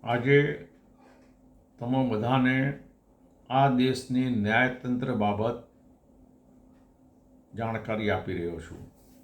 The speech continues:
છેલ્લા સાઠ વર્ષથી, એમ કહો કે પિચોતેર વર્ષથી આપણા દેશમાં ન્યાયતંત્ર અન્યાય જ કરતો રહ્યો છે.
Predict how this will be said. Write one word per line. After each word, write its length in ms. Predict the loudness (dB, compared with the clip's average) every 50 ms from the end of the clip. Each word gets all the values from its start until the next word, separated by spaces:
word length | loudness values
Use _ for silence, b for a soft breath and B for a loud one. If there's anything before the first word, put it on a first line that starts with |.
| -20 _ _ _ _ _ -20 -20 _ _ _ _ _ _ _ _ _ -20 _ _ _ _ _ _ -20 _
છેલ્લા 640 | -4 0 2 4 6 6 6 6 4 2 0 -6 -14 -20 -20 -20 -20 -20 -20 -20 _ _ _ -20 -10
સાઠ 280 | -6 -4 -4 -4 -4 -6
વર્ષથી, 760 | -4 -2 -2 -2 -2 -4 -8 -4 -2 0 0 0 -2 -4 -12 -16 -20 _ -20 -20 -20 _ _ -2
એમ 200 | 0 2 2 2
કહો 200 | 0 0 -2 -2
કે 140 | 2 2 0
પિચોતેર 540 | 0 0 -2 -4 -2 -2 -2 -2 0 2 2
વર્ષથી 440 | 4 4 2 0 -2 -2 -2 -2
આપણા 320 | 0 -2 -2 0 0 -2 0
દેશમાં 540 | 0 0 -2 -2 -4 -4 -4 -4 -4 -6 -8 -12 B B B B B B -14 -8 -4
ન્યાયતંત્ર 720 | 0 4 6 6 6 4 2 0 -4 -4 -4 -4 -4 -6 -6 -6 -8 -10 -18 _ _ -6
અન્યાય 520 | -2 0 2 4 4 4 4 4 2 0
જ 100 | 0 -4
કરતો 320 | -8 -8 -8 -6 -6 -4
રહ્યો 260 | -4 -4 -4 -6 -6 -8
છે. 200 | -12 -14 -14